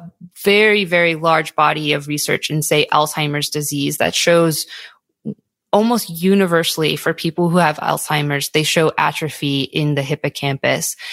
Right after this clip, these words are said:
The same with depression, P T S D, dementia, memory impairments.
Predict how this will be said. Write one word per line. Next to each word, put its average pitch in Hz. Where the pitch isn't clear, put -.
The 175
same 180
with 156
depression, 151
P 160
T 151
S 143
D, 143
dementia, 151
memory 160
impairments. 151